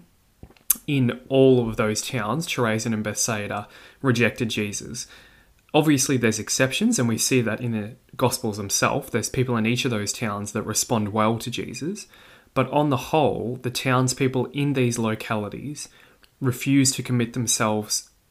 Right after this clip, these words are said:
to the new way of life that was demanded by the gospel.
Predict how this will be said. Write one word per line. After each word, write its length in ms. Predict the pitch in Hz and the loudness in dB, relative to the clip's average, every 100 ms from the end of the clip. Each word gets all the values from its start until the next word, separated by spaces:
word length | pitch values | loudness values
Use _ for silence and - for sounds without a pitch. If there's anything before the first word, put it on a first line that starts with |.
| _ _ | _ _
to 160 | - 123 | 0 2
the 80 | |
new 180 | 120 120 | 4 4
way 200 | 117 104 | 4 2
of 120 | 101 | 0
life 380 | 107 104 180 - | -2 2 2 0
that 80 | - | -4
was 160 | 110 - | -4 -2
demanded 500 | 113 110 107 110 104 | -2 0 -2 -6 -6
by 220 | 101 101 | -8 -8
the 80 | 104 | -8
gospel. 440 | 104 - - 127 | -6 -6 -8 -14